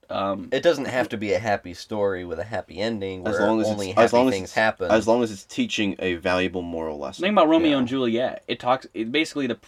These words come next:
Speaker 1: the, what I get from it, the lesson is
Speaker 2: Don't
Speaker 1: that
Speaker 2: stage
Speaker 1: it,
Speaker 2: a suicide.
Speaker 1: infight,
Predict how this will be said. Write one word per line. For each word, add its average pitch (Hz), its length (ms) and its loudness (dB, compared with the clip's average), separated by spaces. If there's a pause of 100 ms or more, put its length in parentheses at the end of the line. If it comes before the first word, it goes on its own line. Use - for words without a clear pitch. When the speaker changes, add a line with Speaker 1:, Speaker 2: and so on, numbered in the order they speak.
(120)
Speaker 1:
the, 123 280 -10 (200)
what 131 220 -2
I 147 160 6
get 147 160 -6
from 104 180 -4
it, 92 100 -4
the 92 80 -10
lesson 92 320 -6
is 87 180 -12
Speaker 2:
Don't 95 100 -4
Speaker 1:
that 92 140 0
Speaker 2:
stage 92 240 -4
Speaker 1:
it, 101 80 -8
Speaker 2:
a - 20 -10
suicide. 113 440 -4
Speaker 1:
infight, 143 440 0